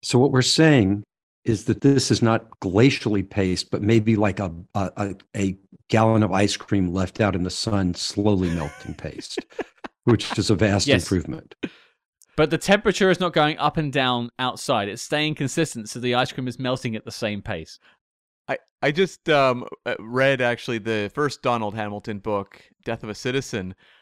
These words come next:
Speaker 3: um, in prep for this episode, and it was just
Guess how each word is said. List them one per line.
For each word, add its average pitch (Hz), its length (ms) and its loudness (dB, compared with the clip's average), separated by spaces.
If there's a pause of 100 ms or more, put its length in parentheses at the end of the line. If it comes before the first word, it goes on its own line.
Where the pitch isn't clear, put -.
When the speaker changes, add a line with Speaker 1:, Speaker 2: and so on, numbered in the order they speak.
(140)
Speaker 3:
um, 92 440 -6 (140)
in 127 120 -8
prep - 340 -2
for 120 120 -4
this 107 300 -6
episode, 117 680 -4
and 120 140 -4
it 123 40 -4
was 131 140 -8
just - 160 -14